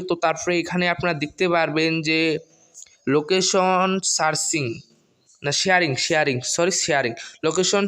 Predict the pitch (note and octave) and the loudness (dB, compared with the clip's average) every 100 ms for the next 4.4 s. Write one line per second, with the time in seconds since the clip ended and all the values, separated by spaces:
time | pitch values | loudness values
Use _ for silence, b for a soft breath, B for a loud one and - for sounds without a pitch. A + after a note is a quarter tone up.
0 | - - D#3 B2+ - - B B D#3 D#3 | 0 0 0 0 -4 -12 B B 0 2
1 | D#3+ F3+ A3 G3+ - F3+ F#3 G3 E3+ F#3+ | 0 -2 -2 -2 0 2 2 2 0 -2
2 | F#3 G3 F#3 E3 B2+ B2 - C#3 B2+ A2 | -2 -4 0 0 0 0 -2 -4 -4 -2
3 | G#2 B B B D3+ - F#3+ F#3 G#3 E3+ | -4 B B B -2 0 0 2 0 2
4 | E3+ G#3 G#3 G#3 | 2 2 -2 -2